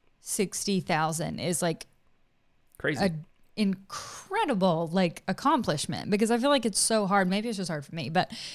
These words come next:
Speaker 2: <laughs>
Speaker 1: it's props to him. I can't
Speaker 2: Yeah.
Speaker 1: wait to meet him and talk to him. And I mean, I've talked to him through D M, but not,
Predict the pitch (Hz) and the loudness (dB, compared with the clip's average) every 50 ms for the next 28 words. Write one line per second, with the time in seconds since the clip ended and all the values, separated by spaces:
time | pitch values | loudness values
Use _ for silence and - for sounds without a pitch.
0 | - - - - - - - - - - - - - - - - 202 - - - | -14 -14 -10 -10 -10 -10 -12 -20 -20 -20 -20 -20 -20 -16 -4 -2 -2 -2 -2 -6
1 | - - - - - _ - - - _ _ - - _ _ _ - - - 202 | -18 -20 -20 -20 -20 _ -20 -20 -20 _ _ -20 -20 _ _ _ -8 0 2 2
2 | 147 - - - - - 190 175 185 180 175 - 196 190 - 233 226 - 226 240 | 2 2 0 -2 -2 0 2 2 2 2 2 2 2 4 6 6 6 8 8 6
3 | 233 - 262 240 220 214 220 220 202 180 196 220 233 262 269 226 220 190 190 - | 8 6 6 6 6 6 6 4 6 6 4 4 6 4 2 4 4 4 4 4
4 | 226 233 240 240 233 208 196 196 190 165 175 180 - - 208 190 185 - 202 196 | 4 4 4 4 4 4 4 2 2 2 0 0 0 0 -2 -2 0 0 -2 -2
5 | 180 170 - 196 185 170 156 185 170 170 170 165 160 165 170 - - 160 156 156 | -2 -2 -2 -2 -2 2 2 2 2 2 0 0 2 0 0 0 0 -4 -4 -4
6 | 147 - | -6 -8